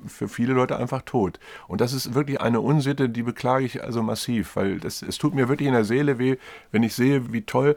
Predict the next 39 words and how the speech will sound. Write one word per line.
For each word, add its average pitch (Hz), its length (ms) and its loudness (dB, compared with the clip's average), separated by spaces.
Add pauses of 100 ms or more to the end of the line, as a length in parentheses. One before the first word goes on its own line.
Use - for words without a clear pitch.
also 113 200 4
jetzt, - 160 -2 (320)
jetzt - 300 -8
auch - 120 2
bei 175 120 2
den 165 120 2
kommerziellen 151 560 2
Filmen, 95 300 0
also 101 220 2 (680)
mein 110 200 4
letztjähriger 139 640 2
Lieblingsfilm 139 640 0
war 127 160 2
Bohemian 120 480 4
Rhapsody. 170 520 0 (460)
Der 117 120 0
hat 139 120 0
es - 220 -8 (160)
am 117 140 0
Anfang 160 320 2
ein 127 60 0
bisschen 127 200 0
schwer 117 260 2
gehabt, 165 340 -2
aber 127 140 0
dann 127 140 2
hat 139 100 2
er 131 80 2
durch 123 300 -2
wunderbare 123 800 2
Mundpropaganda, 127 920 2 (380)
ich - 100 -12
glaube, 117 180 4
dreieinhalb 110 440 0
Millionen 104 260 4
Besucher 101 340 0
in 85 100 -2
Deutschland 87 380 -4
gemacht. 85 340 -8